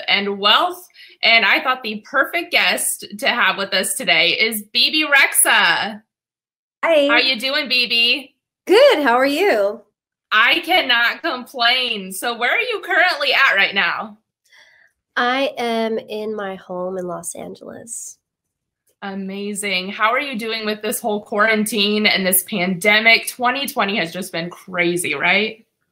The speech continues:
Speaker 2: I mean, it's been definitely the most interesting year <laughs> that I've ever been alive. Um, it's been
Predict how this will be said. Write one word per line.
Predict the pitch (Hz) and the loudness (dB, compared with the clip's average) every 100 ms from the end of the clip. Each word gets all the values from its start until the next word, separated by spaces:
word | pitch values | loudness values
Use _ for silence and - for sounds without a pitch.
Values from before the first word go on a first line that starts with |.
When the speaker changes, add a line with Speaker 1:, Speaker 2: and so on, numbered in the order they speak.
| _ _ _ _ _ _ _ - | _ _ _ _ _ _ _ -10
Speaker 2:
I | 247 233 | -2 2
mean, | 220 214 214 | 4 4 2
it's | 202 220 - | -2 -4 -6
been | 220 214 208 208 208 208 196 | -2 -2 -2 -2 -2 -4 -4
definitely | 208 196 220 202 202 202 202 202 196 - 196 | -6 -6 -6 -4 -2 -2 -2 -4 -6 -10 -8
the | 196 | -6
most | 196 190 196 - - | -4 -4 -6 -12 -8
interesting | 226 196 - - - 240 226 | -8 -6 -6 -4 0 4 6
year | 226 208 208 254 254 | 6 6 6 4 4
<laughs> | |
that | 226 | 4
I've | 214 202 | 4 4
ever | 202 220 | 2 0
been | 220 220 | 2 2
alive. | 202 190 185 208 233 | 4 4 4 4 2
Um, | 214 208 202 202 - - - - - | 2 2 0 -4 -16 -20 -20 -16 -8
it's | 294 - | -6 -2
been | - 269 277 269 269 269 | 6 8 10 10 8 2